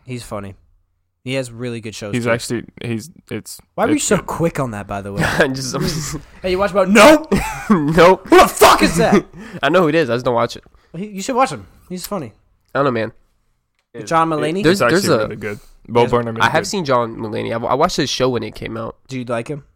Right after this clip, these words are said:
Speaker 1: You think he's funny?
Speaker 3: It's all right.
Speaker 1: No.
Speaker 3: Yeah.
Speaker 1: He's got that dry dad humor.
Speaker 3: Yeah.
Speaker 1: I think that shit's funny.
Speaker 3: I don't know. I guess my problem is there's, like,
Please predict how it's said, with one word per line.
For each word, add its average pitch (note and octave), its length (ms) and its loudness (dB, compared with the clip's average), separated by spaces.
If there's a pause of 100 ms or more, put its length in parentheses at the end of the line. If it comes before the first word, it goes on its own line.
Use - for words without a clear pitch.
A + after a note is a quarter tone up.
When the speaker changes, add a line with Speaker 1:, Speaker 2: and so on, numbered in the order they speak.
Speaker 1:
You B2+ 100 -12
think B2+ 120 -8
he's A#2+ 100 -14
funny? C#3 220 -10 (100)
Speaker 3:
It's - 160 -14
all D#2 80 -6
right. - 180 -10 (320)
Speaker 1:
No. B2+ 240 -12
Speaker 3:
Yeah. - 140 -14 (260)
Speaker 1:
He's G3 220 -6
got G3+ 160 0
that D3 160 -2
dry B2+ 340 -6
dad G#2+ 440 -10
humor. F#2 420 -18 (420)
Speaker 3:
Yeah. A#2+ 280 -2 (280)
Speaker 1:
I B2 80 -10
think B2+ 200 -10
that A#2 120 -8
shit's - 340 -12
funny. F#2+ 420 -14 (640)
Speaker 3:
I C#3+ 80 -2
don't C#3 60 0
know. C3 80 4
I A#2+ 80 4
guess D#3+ 140 -2
my C3+ 100 0
problem C#3 220 -2
is A#2 60 -8
there's, D#3 180 -6
like, A#2 240 -4